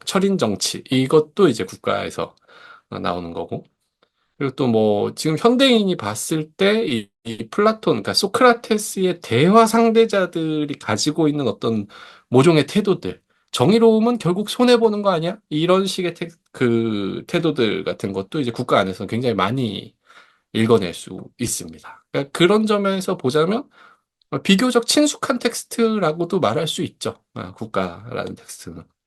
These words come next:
그리고 뭐, 어, 흔히 이제 막 고전 목록, 고전 명저, 막 백선 이런 거 하면은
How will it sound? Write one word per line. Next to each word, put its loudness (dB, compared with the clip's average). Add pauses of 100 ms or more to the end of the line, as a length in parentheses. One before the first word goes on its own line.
(540)
그리고 -2
뭐, -6 (600)
어, -12
흔히 0
이제 -4
막 -8
고전 4
목록, -8
고전 0
명저, -2
막 -8
백선 -6
이런 0
거 -6
하면은 -4